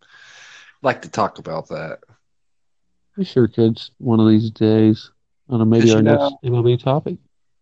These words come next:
Speaker 1: 'cause, you know, the way the pitching is and the hitting in comparison between the leagues is a lot different.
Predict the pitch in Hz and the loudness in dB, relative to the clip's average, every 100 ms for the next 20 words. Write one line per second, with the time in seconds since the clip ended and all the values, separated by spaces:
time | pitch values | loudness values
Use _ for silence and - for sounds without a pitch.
0 | _ _ _ _ _ - 127 110 - _ | _ _ _ _ _ -6 -4 -4 -10 _
1 | _ _ _ _ _ _ _ 120 131 120 | _ _ _ _ _ _ _ -4 0 2
2 | 117 151 180 165 113 - 151 160 113 98 | 2 2 4 2 0 -2 -2 -2 -4 -4
3 | 92 92 92 90 - - - - 117 139 | -4 -4 -6 -8 -10 -10 -12 -8 -2 0
4 | 135 107 104 104 - 98 101 _ _ - | 0 -2 -2 -4 -6 -12 -18 _ _ -16
5 | 104 98 101 123 113 107 101 - 104 101 | -12 -6 -4 0 2 2 0 -2 -2 -2
6 | 98 90 101 - 110 107 95 90 104 101 | -4 -6 -10 -4 -2 -2 -2 -2 -4 -4
7 | 85 80 - - - - - 87 87 85 | -8 -14 -14 -14 -16 -18 -16 -8 -4 -4
8 | 90 92 - 76 69 - | -4 -6 -6 -12 -16 -20